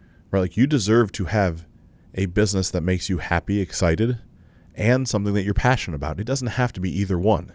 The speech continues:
There's a client of mine that his family has told him for years, for some reason,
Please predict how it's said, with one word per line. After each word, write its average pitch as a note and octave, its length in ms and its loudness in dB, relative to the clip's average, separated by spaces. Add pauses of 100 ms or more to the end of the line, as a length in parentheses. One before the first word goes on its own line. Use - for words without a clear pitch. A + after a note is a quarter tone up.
(1080)
There's G2+ 180 -2
a G#2 60 0
client A2+ 320 2
of F2 100 -8
mine G#2+ 220 0
that F2 100 -2
his G2 160 -2 (140)
family B2 380 0
has G2+ 140 0
told A2+ 240 2
him G#2+ 120 0
for F#2+ 140 -2
years, G2+ 360 4
for - 160 -8
some B2 300 0
reason, G#2 480 2